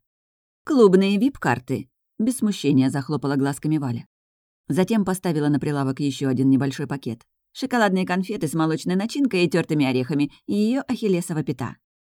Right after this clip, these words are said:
"Всё понял, будут", — кивнул Натан с самым серьёзным видом и покинул маленькую кофейню. Как только он успел захлопнуть за собой дверь квартиры Аники, та появилась из ванной, свеженькая, уютная, с блестящими мокрыми волосами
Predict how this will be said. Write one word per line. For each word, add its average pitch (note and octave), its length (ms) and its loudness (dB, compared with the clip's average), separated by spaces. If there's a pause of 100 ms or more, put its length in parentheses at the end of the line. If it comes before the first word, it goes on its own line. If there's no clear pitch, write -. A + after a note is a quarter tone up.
(300)
"Всё - 260 0
понял, D3+ 440 0
будут", — E3 500 0 (320)
кивнул D3 340 4
Натан C3 380 0
с B2 60 -12
самым C#3 280 2
серьёзным C3+ 520 2
видом E3 340 -2 (160)
и A#3 100 -2
покинул B2+ 480 0
маленькую C3 460 0
кофейню. C3+ 480 -4 (640)
Как A3+ 200 -2
только A#3 280 0
он G#3+ 160 2
успел F#3+ 340 -2
захлопнуть E3 540 -2
за C#3+ 80 -4
собой C#3+ 260 -2
дверь C#3 240 0
квартиры C#3 440 -4
Аники, F3+ 500 -4
та A#3 160 -6
появилась F#3 480 0
из C3 100 -6
ванной, B2+ 420 -2
свеженькая, C#3+ 600 0
уютная, D#3 640 -2
с C#3+ 100 -6
блестящими C3+ 680 -2
мокрыми C3 380 0
волосами C3+ 600 -2